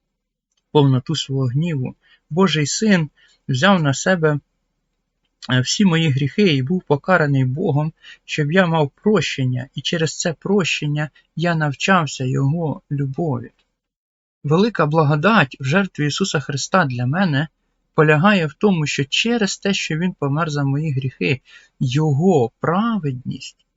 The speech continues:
зарахована мені. Оце Його велике, любляче грішників серце, оця Його праведність, якої Він шукав щодня, того, щоб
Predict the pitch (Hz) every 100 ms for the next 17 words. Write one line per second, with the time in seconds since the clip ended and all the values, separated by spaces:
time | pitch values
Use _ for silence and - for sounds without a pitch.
0 | _ _ _ - 147 151 143 - 180 170
1 | 135 123 123 131 151 131 - _ _ _
2 | _ _ _ - 147 131 220 214 170 156
3 | 175 190 139 135 185 185 - 123 135 196
4 | 139 131 123 135 123 175 185 - 131 -
5 | 117 - - 202 - - 143 - _ -
6 | - - _ 143 - 208 175 143 143 -
7 | 190 196 151 135 135 - 139 - 180 151
8 | 156 147 - 143 - 180 180 143 - 147
9 | 139 156 143 - 135 147 - 131